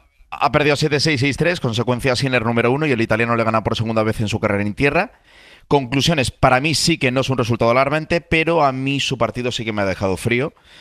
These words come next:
No ha estado a gusto en ningún momento, poco estable desde el fondo, acelerado, creo que poco convencido de ganar, muy negativo. Y hay una realidad que hay que contar los, a los oyentes,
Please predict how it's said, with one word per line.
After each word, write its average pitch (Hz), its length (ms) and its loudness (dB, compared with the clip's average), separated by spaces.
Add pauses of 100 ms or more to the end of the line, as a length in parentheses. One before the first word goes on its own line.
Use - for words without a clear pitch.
(440)
No 123 160 2
ha 156 40 4
estado 143 320 2
a 127 40 4
gusto 123 240 -2
en - 20 0
ningún 113 160 -2
momento, 120 500 0
poco 117 200 -2
estable 110 260 0
desde 107 180 0
el 95 60 -2
fondo, 127 240 0
acelerado, 120 540 2
creo 110 180 -2
que 110 100 0
poco 104 360 -4
convencido 104 360 0
de 98 60 2
ganar, 107 260 2
muy 107 120 -2
negativo. 135 440 0 (380)
Y 151 140 2
hay 175 100 4
una 175 160 2
realidad 139 560 2
que 117 80 -2
hay 107 60 -2
que 92 80 -8
contar 110 240 0
los, 113 160 0 (120)
a 110 80 2
los 104 140 0
oyentes, 127 480 -2